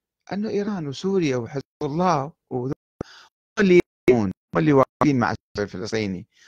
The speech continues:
وجاي تعاير، آه، قاسم سليماني ليش ما ي-، يدعم، ليش ما يروح يقاتل بالقدس؟ يعني ما-، معلوماتك جدًا ضعيفة يا أخ علي.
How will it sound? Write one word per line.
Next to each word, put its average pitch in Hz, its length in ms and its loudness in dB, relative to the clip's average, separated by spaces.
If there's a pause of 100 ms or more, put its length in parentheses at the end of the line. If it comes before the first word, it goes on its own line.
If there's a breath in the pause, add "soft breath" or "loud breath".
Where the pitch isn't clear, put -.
(180 soft breath)
وجاي 147 300 4
تعاير، 165 500 4 (720)
آه، 120 240 4
قاسم 135 340 -2
سليماني 139 580 2
ليش 139 300 0
ما 127 180 -2
ي-، 120 180 -4 (360)
يدعم، 113 500 -6 (680)
ليش 123 220 -4
ما 127 60 -2
يروح 113 180 -4
يقاتل 113 360 -4
بالقدس؟ 135 600 -4 (400)
يعني 190 320 0
ما-، 170 240 -4
معلوماتك 175 720 -4
جدًا 165 420 -2
ضعيفة 101 160 2 (260)
يا 90 160 -2
أخ - 120 -10
علي. 101 320 2